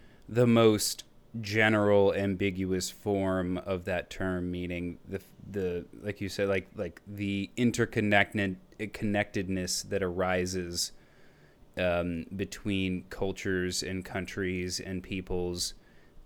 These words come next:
um, that is somewhat inevitable based around technological advancement, cultural mixing,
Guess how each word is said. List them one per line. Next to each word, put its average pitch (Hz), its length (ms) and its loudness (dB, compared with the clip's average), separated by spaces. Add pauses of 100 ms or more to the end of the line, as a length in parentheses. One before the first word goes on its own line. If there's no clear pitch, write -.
um, 85 540 -2 (160)
that 95 320 -4
is 92 340 -4
somewhat 98 520 -2
inevitable 95 640 -2
based 90 420 -4
around 87 580 -4 (720)
technological 92 840 0
advancement, 92 800 -2
cultural 92 720 -2
mixing, 90 680 -4